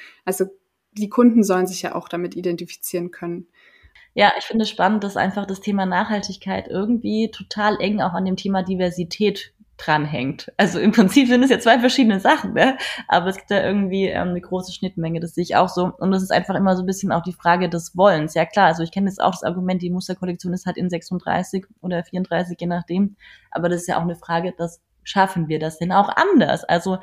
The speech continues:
Speaker 2: muss irgendwie Ostern im Winter fotografiert werden und da gibt's dann halt einfach die Musterkollektion dann halt vielleicht zweimal oder manche Teile halt öfter. Braucht man überhaupt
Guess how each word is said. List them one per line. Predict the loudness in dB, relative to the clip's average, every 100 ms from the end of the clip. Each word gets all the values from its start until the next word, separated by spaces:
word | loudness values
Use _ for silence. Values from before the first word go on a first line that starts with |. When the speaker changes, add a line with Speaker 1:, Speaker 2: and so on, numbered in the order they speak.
| -10 -20 -8 0
Speaker 2:
muss | 2 0 -2
irgendwie | 0 2 2 0
Ostern | 0 -2 -2 0 2 2 2
im | 0 2
Winter | 2 2 0
fotografiert | -2 -6 -4 -4 -4 -4 -4
werden | -2 -2 -2 -2 -4
und | -4 -4 -4 -8 _
da | -10 -10
gibt's | -8 -8 -4
dann | -4 -4
halt | -4
einfach | -4 -4 -6 -10 _ -6
die | -4
Musterkollektion | -2 -4 -4 -4 -4 -2 -2 -2
dann | -4 -4
halt | -4 -6
vielleicht | -6 -6 -2
zweimal | 0 0
oder | 0
manche | -4 -6 -6
Teile | -2 0 0 -2
halt | -2 -2
öfter. | -4 -4 -6 -6 -8 -18 _
Braucht | -6
man | -2 0
überhaupt | 2 2 2